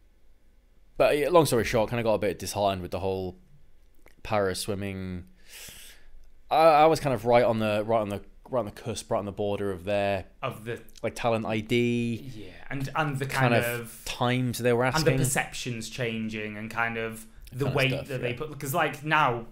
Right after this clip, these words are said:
Speaker 2: the Paralympics, I think th-, this time round in Tokyo, it's huge. Like,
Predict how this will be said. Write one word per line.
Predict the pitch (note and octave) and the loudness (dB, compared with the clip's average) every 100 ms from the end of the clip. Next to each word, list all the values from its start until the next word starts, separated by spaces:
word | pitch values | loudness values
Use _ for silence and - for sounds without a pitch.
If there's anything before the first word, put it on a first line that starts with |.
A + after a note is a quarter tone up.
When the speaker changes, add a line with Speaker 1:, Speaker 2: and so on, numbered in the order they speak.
| - | -12
Speaker 2:
the | C3 | -8
Paralympics, | C3 C3+ C3 B2 B2 A#2 A2 - A2+ | -2 0 0 -2 -6 -8 -10 -8 -8
I | |
think | A2 B2+ A#2+ | -8 -10 -12
th-, | A#2+ | -16
this | C3 B2+ C3 | -8 -6 -6
time | - A#2 G#2+ | -6 -6 -6
round | G#2+ G#2+ | -8 -8
in | G#2+ | -10
Tokyo, | B2 A#2 G#2+ G2+ A#2+ | -10 -10 -12 -16 -16
it's | - | -16
huge. | - - D#3+ G3+ - - - - - - - | -16 -14 -14 -12 -14 -16 -18 -20 -20 -20 -10
Like, | D#3+ D3+ | -4 -4